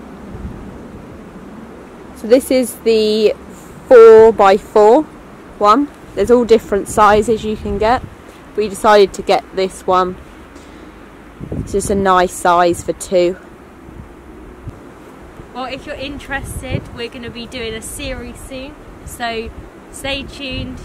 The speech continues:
Speaker 2: ch-, to check it out and see how it goes.
Speaker 1: So if you are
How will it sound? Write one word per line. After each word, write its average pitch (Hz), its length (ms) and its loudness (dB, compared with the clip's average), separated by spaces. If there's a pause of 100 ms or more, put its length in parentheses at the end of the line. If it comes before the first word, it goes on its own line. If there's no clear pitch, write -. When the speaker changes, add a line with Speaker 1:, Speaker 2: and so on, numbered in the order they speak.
(160)
Speaker 2:
ch-, - 100 -16 (160)
to 233 320 -8
check - 260 -12
it - 60 -14
out 226 340 -6
and 214 120 -16
see 247 140 -16
how 226 120 -10
it 220 140 -14
goes. 214 440 -12 (1000)
Speaker 1:
So - 260 -2
if 233 500 0
you 254 140 -4
are 269 240 4